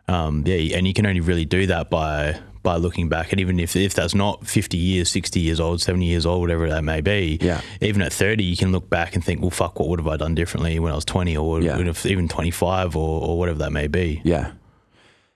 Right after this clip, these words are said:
Speaker 2: As you have, one of the things that I've, that I've noticed about you that is, um, quite unique, especially in this sport, is you have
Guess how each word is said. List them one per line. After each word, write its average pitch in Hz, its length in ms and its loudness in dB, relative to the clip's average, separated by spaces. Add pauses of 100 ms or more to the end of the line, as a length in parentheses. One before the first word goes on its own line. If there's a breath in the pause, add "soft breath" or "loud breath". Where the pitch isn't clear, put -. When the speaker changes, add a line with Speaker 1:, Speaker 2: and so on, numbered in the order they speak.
(220 soft breath)
Speaker 2:
As 143 480 2
you 135 240 4
have, 202 520 0
one 127 220 2
of 185 80 2
the 143 80 2
things 120 260 2
that 107 120 4
I've, 98 220 0
that 101 120 2
I've 95 140 0
noticed 95 340 -2
about 90 240 -2
you 87 140 0
that 85 320 -2
is, 85 340 -2 (240)
um, 82 300 0 (100)
quite 104 320 2
unique, 82 460 2
especially 92 600 0
in 82 120 2
this 80 160 0
sport, 85 500 0 (680 loud breath)
is 101 280 4
you 101 180 4
have 135 640 0